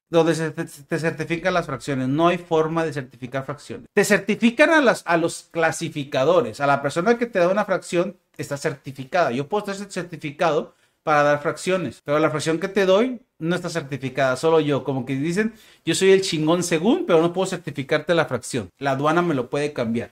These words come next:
Entonces, ese es el problema de la clasificación arancelaria, que es un tema muy importante, ¿eh? Yo a veces le batallo mucho con ustedes, como clientes,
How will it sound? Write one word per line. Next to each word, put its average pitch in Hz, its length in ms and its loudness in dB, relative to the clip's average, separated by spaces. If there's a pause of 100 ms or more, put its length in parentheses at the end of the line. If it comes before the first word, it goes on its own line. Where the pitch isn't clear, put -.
(140)
Entonces, 202 300 -6 (200)
ese 240 220 4
es 247 60 -4
el - 40 -10
problema 208 340 -2
de 220 100 0
la 185 100 0
clasificación 156 680 -2
arancelaria, 180 420 2
que 175 40 -4
es 175 60 -2
un 170 40 -8
tema 180 140 -4
muy 180 160 -4
importante, 127 760 -8
¿eh? - 140 -12 (140)
Yo 151 120 4
a 165 40 8
veces 190 160 4
le 214 80 4
batallo 170 340 4
mucho 185 260 -4
con 156 140 -2
ustedes, 151 560 -2
como 135 260 -6
clientes, 151 540 -2